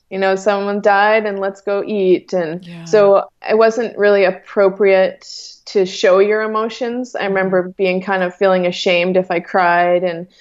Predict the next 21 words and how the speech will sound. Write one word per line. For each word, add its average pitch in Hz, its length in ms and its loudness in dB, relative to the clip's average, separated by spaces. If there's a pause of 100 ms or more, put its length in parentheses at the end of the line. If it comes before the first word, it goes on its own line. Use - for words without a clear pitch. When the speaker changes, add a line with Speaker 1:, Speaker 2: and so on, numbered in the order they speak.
(180)
Speaker 1:
so, 226 280 4
yeah, 262 200 2
I 226 120 2
think 226 220 -6
food 226 320 -2
just 226 160 -6
became 208 420 -6
really 196 360 2
a 190 80 2
coping 202 360 0
mechanism. 185 720 -2
Yeah, 190 220 2
I 175 40 4
would 185 160 0
say 196 140 -2
from 190 220 -6
a 180 40 -6
quite 185 280 0
a 185 60 0
young 175 260 -4
age. 170 520 -10